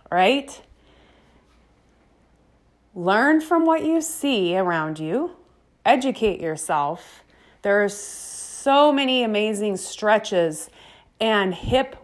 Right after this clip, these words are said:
workouts to work the glutes and the quads and those core essential muscles to keep your hips strong and healthy. They carry you.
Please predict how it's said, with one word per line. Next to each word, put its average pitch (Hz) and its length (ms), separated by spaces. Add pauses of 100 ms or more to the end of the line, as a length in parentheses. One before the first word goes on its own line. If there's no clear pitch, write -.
workouts 190 840 (340)
to 226 180
work 208 440
the 190 240
glutes 190 800
and 180 200
the 170 80
quads 214 920 (280)
and 190 140
those 190 220
core 262 600
essential 233 560
muscles 190 800 (360)
to 220 160
keep 269 520
your 202 200
hips 220 380
strong 196 680
and 180 220
healthy. 175 760 (760)
They 202 120
carry 254 460
you. 196 240